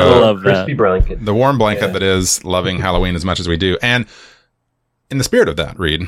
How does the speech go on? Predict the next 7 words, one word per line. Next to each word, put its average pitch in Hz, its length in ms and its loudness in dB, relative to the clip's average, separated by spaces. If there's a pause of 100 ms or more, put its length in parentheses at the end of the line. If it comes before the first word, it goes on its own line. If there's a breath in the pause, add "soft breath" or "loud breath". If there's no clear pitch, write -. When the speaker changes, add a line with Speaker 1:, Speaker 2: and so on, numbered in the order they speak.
Speaker 1:
last 101 320 0
year 82 180 -2
we 85 120 -2
did 85 340 0
an 87 140 -2
event 87 560 -2
that, 87 580 -4